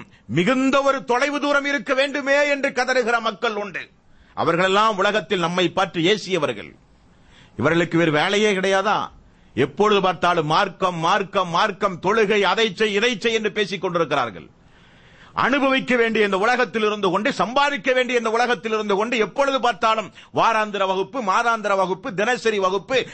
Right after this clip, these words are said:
அதை படி, இதை படி என்று நம்மை பேசிக் கொண்டிருக்கிறார்கள். அது கூடாது, இது கூடாது என்றால் உலகத்தில் எப்படித்தான் வாழ்வது? உலகத்தில் இப்படிப்பட்ட நிர்பந்தமாக வாழ வேண்டும் தான் இஸ்லாம் சொன்னதா?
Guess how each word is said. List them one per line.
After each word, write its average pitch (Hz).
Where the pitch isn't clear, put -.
அதை 240
படி, 220
இதை 233
படி 233
என்று 214
நம்மை 190
பேசிக் 180
கொண்டிருக்கிறார்கள். 120
அது 247
கூடாது, 247
இது 240
கூடாது 240
என்றால் 240
உலகத்தில் 240
எப்படித்தான் 247
வாழ்வது? 202
உலகத்தில் 254
இப்படிப்பட்ட 240
நிர்பந்தமாக 262
வாழ 247
வேண்டும் 233
தான் 220
இஸ்லாம் 202
சொன்னதா? 175